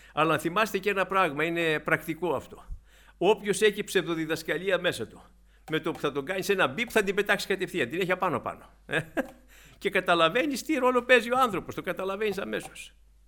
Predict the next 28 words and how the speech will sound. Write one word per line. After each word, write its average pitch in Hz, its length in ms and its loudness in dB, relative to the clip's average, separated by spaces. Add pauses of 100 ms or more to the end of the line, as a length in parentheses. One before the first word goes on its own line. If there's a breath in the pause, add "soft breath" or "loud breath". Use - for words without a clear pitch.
(160)
Ένας 170 320 2
που 156 60 -12
ξέρει 190 280 0
το 156 120 -6
λόγο 170 260 -2
του 156 120 -8
Θεού, 208 120 -2
καταλαβαίνει, 190 560 -4
ο 180 60 0
άνθρωπος 196 480 -4
κάτι 196 240 -4
θέλει 185 180 -2
να 151 100 0
μου 151 140 -4
πει 151 100 -2
εδώ 110 160 0
πέρα, 165 240 -4
κάτι 143 280 -8
λέει. 110 240 -16 (1040)
Ευχαριστούμε 139 460 2
τον 131 140 -4
Θεό, 190 260 -4
τα 185 100 0
έχω 170 180 0
δει 160 160 0
αυτά 151 280 0
πολλές 147 320 0
φορές. 175 520 -2